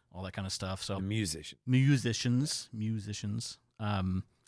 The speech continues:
Speaker 1: it's actually, it's actually really cool, and, uh, I think you're gonna see a lot more of this coming out, where the creators are gonna be taking control, uh, of their audiences and, and, and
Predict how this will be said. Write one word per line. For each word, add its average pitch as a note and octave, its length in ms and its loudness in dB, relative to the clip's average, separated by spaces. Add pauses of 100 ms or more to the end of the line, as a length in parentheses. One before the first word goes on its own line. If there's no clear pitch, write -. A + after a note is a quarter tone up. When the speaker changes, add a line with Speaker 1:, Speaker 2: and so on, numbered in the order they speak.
(120)
Speaker 1:
it's B2+ 160 2
actually, C3+ 560 0
it's - 140 -12
actually D#3+ 200 -4
really D3+ 160 -2
cool, A2+ 300 0
and, G2 140 2
uh, F#2+ 260 0 (520)
I A2 60 -6
think B2+ 160 0
you're B2 60 0
gonna A#2+ 140 4
see A#2 140 0
a A2 60 2
lot A2 180 2
more A#2+ 200 4
of G#2+ 80 0
this G#2 360 2
coming G#2+ 280 0
out, G2+ 240 -2
where G#2 400 0 (320)
the A2 220 -4
creators A#2 520 2
are A2 60 0
gonna G#2+ 100 2
be G#2 100 2
taking G#2+ 280 2
control, G#2+ 640 2 (360)
uh, F#2+ 340 0 (180)
of G#2+ 260 0
their G#2+ 240 0
audiences C#3 640 0
and, G#2+ 280 2
and, G#2+ 320 -2
and G2 280 -4